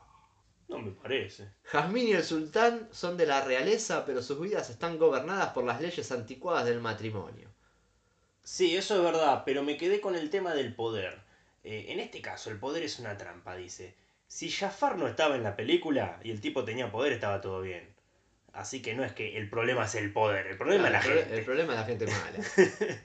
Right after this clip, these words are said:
Speaker 1: <laughs>
Speaker 2: que abusa del poder.
Speaker 1: Claro, claro.
Speaker 2: <laughs> Bueno, Jafar es un visir que los encierra a ambos en una torre. Eh, Jafar y Aladín usan al genio para obtener un gran control temporal,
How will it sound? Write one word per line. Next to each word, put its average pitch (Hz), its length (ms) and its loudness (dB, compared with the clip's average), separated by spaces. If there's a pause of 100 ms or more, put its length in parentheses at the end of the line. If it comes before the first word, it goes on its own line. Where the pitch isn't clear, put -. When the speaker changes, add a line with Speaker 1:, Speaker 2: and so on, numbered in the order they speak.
(120)
Speaker 1:
<laughs> - 180 -20
Speaker 2:
que 117 80 -4
abusa 120 320 0
del 120 140 2
poder. 107 360 -2 (360)
Speaker 1:
Claro, 117 440 -2 (200)
claro. 123 280 -2 (100)
Speaker 2:
<laughs> 180 60 2 (1300)
Bueno, 113 440 0
Jafar 185 580 6
es 147 120 8
un 143 100 -2
visir 143 280 -2
que 143 60 2
los 127 160 4
encierra 127 460 0
a 127 40 2
ambos 127 280 0
en 131 60 -4
una 160 220 -2
torre. 190 440 2 (600)
Eh, 117 760 4
Jafar 127 280 2
y 127 40 4
Aladín 156 540 2
usan 120 280 -4
al 120 120 2
genio 147 380 6
para 110 180 0
obtener 120 340 -2
un 117 80 -4
gran 127 220 -2
control 117 500 0
temporal, 131 640 2